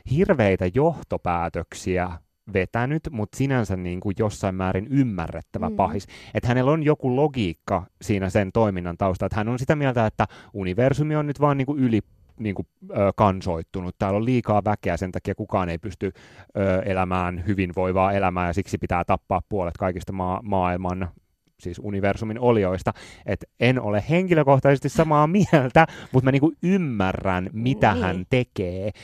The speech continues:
Speaker 1: Eikä hän oo vaan silleen, että hän haluaa vaan tuhota, hän haluaa vaan tappaa kaikki, koska hän on paha. Mä oon, että siinä on
Speaker 2: Mm.
Speaker 1: joku syy. Ja just siinä, kun se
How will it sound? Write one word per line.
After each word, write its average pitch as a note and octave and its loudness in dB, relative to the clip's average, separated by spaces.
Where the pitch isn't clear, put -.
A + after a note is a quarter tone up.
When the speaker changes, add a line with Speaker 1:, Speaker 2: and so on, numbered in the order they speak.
Speaker 1:
Eikä G#2 4
hän G#2+ 2
oo A2 2
vaan G2+ 4
silleen, G2+ -2
että F#2+ -2
hän A#2 4
haluaa A2+ 6
vaan A2+ 2
tuhota, C3+ 4
hän D3 4
haluaa D3 6
vaan C3 6
tappaa D3 6
kaikki, G#2+ 4
koska A2+ -2
hän A2 0
on G2 -4
paha. G#2+ 8
Mä A2 -8
oon, A2+ -8
että A#2 -10
siinä C3 -4
on C3 -2
Speaker 2:
Mm. B2+ -2
Speaker 1:
joku B2+ -4
syy. A#2 -4
Ja A2+ 4
just C3 2
siinä, C3+ 2
kun A2 -4
se A2 4